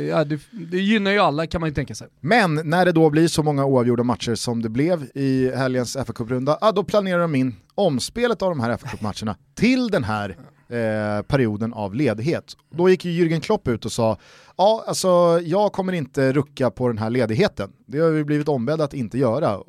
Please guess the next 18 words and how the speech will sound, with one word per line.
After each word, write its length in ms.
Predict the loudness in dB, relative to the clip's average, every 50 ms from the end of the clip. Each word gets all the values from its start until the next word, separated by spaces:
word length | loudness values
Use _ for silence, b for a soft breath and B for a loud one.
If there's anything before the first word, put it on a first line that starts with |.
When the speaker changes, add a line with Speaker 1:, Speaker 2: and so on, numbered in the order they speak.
| -18 -16 -10
Speaker 2:
Mina 240 | -6 -4 -4 -4 -4
spelare 420 | -4 -2 -2 0 0 -2 -4 -4
ska 160 | -6 -4 -4
ha 220 | -2 -2 -2 -2 -4
ledighet 480 | -2 -2 -2 0 0 -2 -4 -6 -8
och 80 | -10 -10
de 140 | -10 -10 -6
ska 100 | -4 -6
ha 60 | -6
semester 400 | -4 -4 -6 -6 -6 -8 -8 -8
och 60 | -6
så 180 | -4 -2 -2 -2
ska 160 | -2 -4 -8
det 60 | -4
vara." 180 | -4 -4 -4 -4 B B B B B B B
Så 140 | B -2 -2
att, 200 | -2 -2 -2 -2
eh, 80 | 0